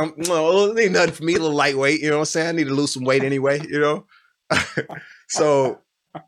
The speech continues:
the next stop comes by, and I don't even know where we are. We're, like, Texarkana or something. We're way, we're, you know, we're,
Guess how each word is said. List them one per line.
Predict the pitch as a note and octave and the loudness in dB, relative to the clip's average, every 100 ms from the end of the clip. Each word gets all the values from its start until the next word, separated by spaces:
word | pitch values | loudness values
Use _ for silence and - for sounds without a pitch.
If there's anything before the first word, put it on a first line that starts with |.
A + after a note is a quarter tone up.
| _ D3 | _ -2
the | |
next | D3 G#3 B3 - | 2 2 0 0
stop | D#3+ - | 0 0
comes | D3+ C3 | -2 -2
by, | A#2 A2+ A2+ | 0 0 0
and | B2+ | 2
I | G3 | 2
don't | G3 | 2
even | |
know | D3+ C3+ | 0 2
where | E3+ | 2
we | D3 C3+ | 2 2
are. | B2 A#2 - - | 2 0 -8 -2
We're, | E3+ G#3 | 2 4
like, | E3 C3+ | 2 0
Texarkana | - A#3 D#3 C3 D#3+ C#3 | -2 -2 -2 0 0 0
or | A2 | -2
something. | B2+ F#3 | 0 2
We're | F3+ | 2
way, | D3+ F3+ F3+ F3 | 2 4 4 4
we're, | D3+ F#3 F#3+ | 2 2 0
you | E3+ | 0
know, | D3+ B2+ | 0 0
we're, | B2+ F3+ F3 | -2 -4 -4